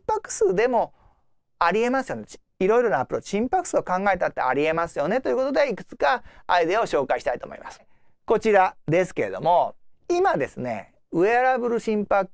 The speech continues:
計、ほとんどは心拍数を測れると同時に加速度センサーも入ってます。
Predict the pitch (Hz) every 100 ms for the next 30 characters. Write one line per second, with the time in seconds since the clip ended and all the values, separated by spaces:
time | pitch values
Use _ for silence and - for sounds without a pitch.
0 | - - 165 143 - - _ - 190 339
1 | 302 175 151 - 214 233 - 240 - 214
2 | - 170 135 139 151 156 147 123 127 123
3 | 143 170 185 185 240 254 285 277 220 143
4 | 139 135 - - -